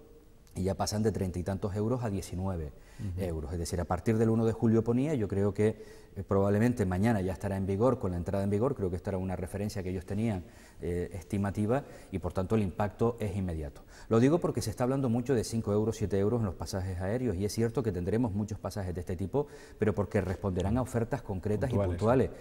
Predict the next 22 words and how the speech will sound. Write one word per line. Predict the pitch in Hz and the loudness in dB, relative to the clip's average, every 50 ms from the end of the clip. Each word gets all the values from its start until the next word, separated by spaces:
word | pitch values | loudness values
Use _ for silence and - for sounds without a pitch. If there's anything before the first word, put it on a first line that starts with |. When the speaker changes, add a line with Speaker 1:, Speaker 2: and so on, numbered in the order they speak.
| - - | -12 -6
Speaker 2:
sí. | - 107 | -4 -4
Ujú. | 90 92 92 | -2 -2 0
Speaker 1:
Es | 101 | 0
decir, | 101 87 - 98 - - | 0 0 -2 -4 -4 -2
la | 92 87 85 | -2 -2 0
realidad | 78 90 90 82 85 87 87 90 98 | 0 0 0 0 0 0 0 0 0
estará | 110 113 - - 117 104 104 110 117 | -2 -2 -2 -2 -2 0 2 2 0
en | 117 113 - | 0 -2 0
torno, | - 113 113 117 123 135 165 180 - - - - - - | 0 0 0 0 0 -2 -4 -6 -8 -14 -20 -20 -18 -12
la | - 92 90 85 | -10 -6 -4 -2
gente | 110 110 135 | -2 0 0
tiene | 117 135 131 123 101 | 0 0 0 0 -2
que | 107 | -2
hacerse | 95 - 110 95 - 104 98 92 | -4 -4 -4 -4 -4 -4 -4 -4
una | 92 90 90 | -4 -4 -2
idea | 90 98 110 120 139 147 | 0 2 2 2 2 2
que | - - 92 | 0 -2 -4
si | - - | -2 0
hoy | 98 110 123 131 | 2 2 4 4
en | 127 113 | 4 2
día | 92 90 85 82 78 | 2 0 -2 -2 -2
pagaba | - 90 98 117 120 104 85 76 | -2 0 0 2 2 2 0 -2